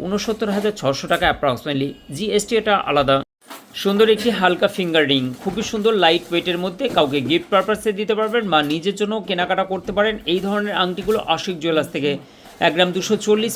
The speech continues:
মিলি ওজনের মধ্যে নয় হাজার দুশো পঞ্চাশ টাকার ব্যবধানে এত সুন্দর একটি ফিঙ্গার রিং পেয়ে যাবেন। বন্ধুরা, প্রতিদিন আমাদের লাইভ টেলিকাস্ট সন্ধ্যে সাড়ে সাতটায় এফবি পেজের মাধ্যম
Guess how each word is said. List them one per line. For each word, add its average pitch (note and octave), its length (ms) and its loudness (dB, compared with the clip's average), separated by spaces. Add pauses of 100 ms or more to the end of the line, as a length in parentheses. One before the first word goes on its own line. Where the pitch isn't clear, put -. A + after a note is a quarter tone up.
মিলি A3+ 140 0 (120)
ওজনের G#3 380 0
মধ্যে F3 240 0 (240)
নয় E3 240 2
হাজার F#3 300 2
দুশো E3+ 220 -2 (100)
পঞ্চাশ F#3 380 0
টাকার G#3 240 0
ব্যবধানে G#3 380 0 (140)
এত D#3+ 100 -8 (160)
সুন্দর G3 300 -2
একটি G3 220 -6
ফিঙ্গার F3 320 0
রিং F3+ 80 -2 (100)
পেয়ে D3+ 220 0
যাবেন। C#3+ 240 0 (1300)
বন্ধুরা, D3+ 360 4 (220)
প্রতিদিন A3 440 0
আমাদের A#3 220 2 (100)
লাইভ G#3+ 160 4 (100)
টেলিকাস্ট G#3+ 420 2 (220)
সন্ধ্যে D#3 260 2 (100)
সাড়ে G3 260 0
সাতটায় D#3 400 2 (340)
এফবি G#3+ 260 -2
পেজের G3+ 340 0
মাধ্যম G3 260 -2